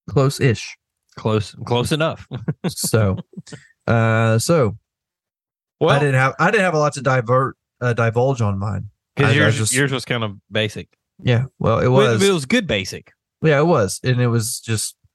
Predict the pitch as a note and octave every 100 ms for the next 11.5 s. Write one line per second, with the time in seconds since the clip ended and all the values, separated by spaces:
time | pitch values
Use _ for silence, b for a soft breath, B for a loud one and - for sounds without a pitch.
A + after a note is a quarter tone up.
0 | _ A#2 A#2 A#2+ A#2 A2 G#2 A2 G#2+ A2
1 | G#2+ G#2+ G#2 G2+ E2 G2 G2+ G2+ F#2+ -
2 | F#2+ F#2+ G#2 G2 G2+ G2+ G2+ G2+ G2 G2+
3 | - - A2 - B B B C3 C3 C3
4 | B2+ A#2+ A#2+ - _ _ _ _ _ _
5 | - F#3 D#3+ D#3 D3+ D3+ - B2 C3 B2+
6 | B2 A#2+ A#2+ A#2+ A#2+ - A2+ - - B2+
7 | B2+ A#2+ A#2 A#2 A#2+ A2+ A2 A2+ _ _
8 | _ _ _ - - - D3 - - A#2+
9 | A2+ A2+ A2+ G#2+ G#2+ G#2+ G#2+ G#2+ G2 A2
10 | A#2+ A2+ C3 A#2+ G#2 G2+ G2 G2+ G2+ G2
11 | A2+ A2+ A#2 A2+ A2+